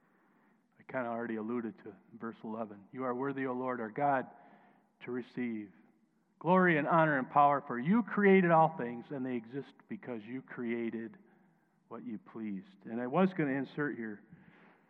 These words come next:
<clears throat> Once again, the Scriptures are clear who created things. It didn't happen by chance.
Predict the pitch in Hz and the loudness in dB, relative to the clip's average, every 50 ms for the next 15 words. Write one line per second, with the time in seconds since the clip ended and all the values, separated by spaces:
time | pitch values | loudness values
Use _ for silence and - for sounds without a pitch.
0 | _ _ _ _ _ _ _ _ _ - - - 247 240 - - - - - - | _ _ _ _ _ _ _ _ _ -8 -6 -4 -2 -2 -2 -2 -4 -8 -6 -2
1 | 170 180 196 - - 160 143 147 180 185 170 147 123 - - - 202 202 - - | 0 0 0 0 0 -2 0 2 2 2 2 2 -2 -4 -4 -2 -2 -2 0 0
2 | 202 180 156 135 - - - - - - - - 127 123 - - - - 180 196 | 0 0 0 0 -2 -8 -16 -20 -20 -20 -20 -16 -16 -16 -14 -12 -6 0 4 4
3 | 196 175 139 127 120 113 - - - _ - _ _ _ _ _ _ _ _ _ | 6 6 4 2 -2 -6 -12 -18 -20 _ -20 _ _ _ _ _ _ _ _ _
4 | _ _ _ _ _ _ _ _ _ _ _ _ _ _ _ _ _ _ - 170 | _ _ _ _ _ _ _ _ _ _ _ _ _ _ _ _ _ _ -4 -4
5 | 165 165 - - 151 139 139 139 - - 135 143 143 139 131 131 120 113 110 - | -4 -4 -4 -6 -6 -6 -4 -6 -6 -4 -2 0 0 0 0 0 -2 -4 -4 -6
6 | 110 98 90 - - - - _ _ _ _ _ _ - - 120 113 104 98 95 | -8 -8 -8 -12 -18 -20 -20 _ _ _ _ _ _ -8 -6 -6 -6 -6 -8 -12
7 | 95 - - - - _ _ _ _ _ _ _ _ _ _ _ _ _ _ _ | -16 -20 -20 -20 -20 _ _ _ _ _ _ _ _ _ _ _ _ _ _ _
8 | _ _ _ _ _ _ _ _ _ _ _ _ _ _ _ _ _ _ _ _ | _ _ _ _ _ _ _ _ _ _ _ _ _ _ _ _ _ _ _ _
9 | _ _ _ _ _ _ _ _ - 131 117 - 160 165 156 139 123 123 139 139 | _ _ _ _ _ _ _ _ -10 -10 -4 0 2 2 2 2 0 0 0 0
10 | 135 - 127 117 107 110 107 104 - - 127 113 101 101 - | 0 -2 -4 -6 -4 -6 -6 -8 -8 -8 -8 -8 -8 -10 -14